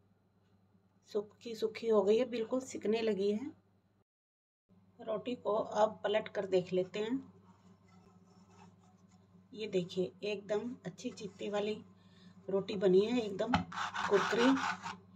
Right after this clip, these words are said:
और बहुत ही ये soft भी बनती है। अब इसको दूसरी तरफ से पलट कर सेक लेंगे। इस रोटी को सिकने में थोड़ा time ज़्यादा लगता है,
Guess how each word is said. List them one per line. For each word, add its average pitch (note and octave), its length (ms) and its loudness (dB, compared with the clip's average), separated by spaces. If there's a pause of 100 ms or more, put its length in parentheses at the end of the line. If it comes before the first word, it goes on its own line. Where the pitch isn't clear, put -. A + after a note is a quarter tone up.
(600)
और - 180 0
बहुत F#3+ 640 4
ही B3+ 60 8
ये B3+ 140 8
soft A#3+ 460 0
भी A3+ 100 -4
बनती F3 340 2
है। F#3 180 -2
अब A3+ 100 -2
इसको B3+ 360 0 (100)
दूसरी A#3+ 400 -4
तरफ A3 240 -10
से - 140 -4
पलट G#3 340 -6
कर - 480 -8
सेक F#3 300 -2
लेंगे। G3+ 360 4 (720)
इस C4 160 -6
रोटी C4 220 6
को C#4 120 4
सिकने C4 380 4
में C4 160 10
थोड़ा B3 240 2
time A3+ 420 0
ज़्यादा G#3 280 4
लगता G3+ 300 0
है, B3 180 0